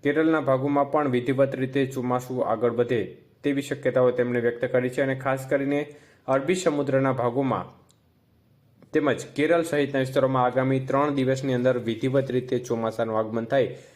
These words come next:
તેવું હવામાન વિભાગનું કહેવું છે. તો તે પ્રમાણે ધીમી ગતિએ ચોમાસું આગળ વધશે અને ખાસ કરીને કર્ણાટક, ગોવા સુધી ઝડપથી ચોમાસું આગળ વધે તેવા સંજોગો દેખાઈ રહ્યા છે, પરંતુ ત્યારબાદ ચોમાસાની જે રફતાર છે, તે થોડી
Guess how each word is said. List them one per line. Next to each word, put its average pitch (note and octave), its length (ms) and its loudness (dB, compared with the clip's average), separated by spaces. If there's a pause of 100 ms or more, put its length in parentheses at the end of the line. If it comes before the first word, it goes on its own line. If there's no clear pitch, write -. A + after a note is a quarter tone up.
(140)
તેવું D3 280 2
હવામાન C3 360 2
વિભાગનું A#2+ 520 0
કહેવું A2 480 -4
છે. G#2+ 180 -2 (580)
તો D3+ 80 2
તે E3 220 0
પ્રમાણે D#3+ 420 2
ધીમી C3 240 0
ગતિએ D3+ 400 2
ચોમાસું C#3 440 0
આગળ B2+ 180 2
વધશે C3 320 2
અને D3 180 2
ખાસ D3 320 -2
કરીને D#3 380 0
કર્ણાટક, D3 560 2
ગોવા C#3 300 4
સુધી C#3 360 -2
ઝડપથી C#3 380 2
ચોમાસું B2+ 440 -2
આગળ B2 200 2
વધે B2+ 260 2 (380)
તેવા C#3 220 4
સંજોગો C#3 480 0
દેખાઈ D3 280 0
રહ્યા D3 220 2
છે, E3 100 2
પરંતુ D3+ 440 -2
ત્યારબાદ C#3 500 2
ચોમાસાની C#3+ 580 0
જે C3+ 160 2
રફતાર A#2+ 360 0
છે, C3 180 -4
તે C3+ 180 -2
થોડી D#3 380 0